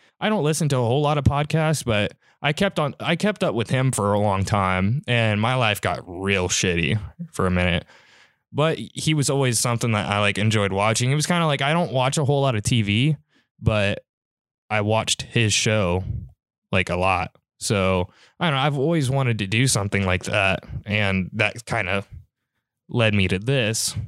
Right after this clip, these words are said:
Um, and then about, um, I don't know, I th-, I think it was, like, July of last year, I started working with Chris,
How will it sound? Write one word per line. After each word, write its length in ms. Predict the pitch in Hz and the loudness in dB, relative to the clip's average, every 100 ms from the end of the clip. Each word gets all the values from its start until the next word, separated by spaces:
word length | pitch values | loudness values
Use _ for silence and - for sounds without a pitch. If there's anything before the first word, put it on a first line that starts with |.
| - | -8
Um, 420 | 107 101 95 92 92 | -2 0 0 -2 0
and 120 | 123 | 0
then 100 | 120 | 0
about, 340 | 120 143 139 - _ _ _ _ _ _ - - - - _ _ _ _ _ _ _ - _ _ _ _ _ - | 0 0 -2 -6 _ _ _ _ _ _ -2 0 0 -2 _ _ _ _ _ _ _ -20 _ _ _ _ _ -4
um, 680 | 185 185 185 185 185 175 - _ _ _ _ _ _ _ | 0 2 2 4 4 2 -2 _ _ _ _ _ _ _
I 100 | 226 | 0
don't 100 | 175 | 2
know, 140 | 117 - | 2 2
I 100 | 185 | 0
th-, 160 | - - | -2 -2
I 80 | 196 | 0
think 260 | 240 226 | 0 0
it 60 | 202 | 2
was, 200 | 156 139 | 2 2
like, 300 | 117 107 - - - _ _ _ _ _ _ _ _ - - _ - _ _ _ - | 0 0 -4 -10 -12 _ _ _ _ _ _ _ _ -18 -18 _ -20 _ _ _ -8
July 600 | - 104 95 101 113 170 175 _ _ - | -2 0 0 0 2 2 -2 _ _ -4
of 140 | 139 | 0
last 320 | 156 160 - | 0 0 0
year, 320 | 180 180 175 - - _ - | 0 2 0 -2 -12 _ -2
I 80 | 120 | 0
started 300 | 147 135 117 | 2 2 2
working 240 | 127 123 | 2 0
with 120 | 104 | 0
Chris, 500 | - 143 156 - - | 0 0 0 0 -2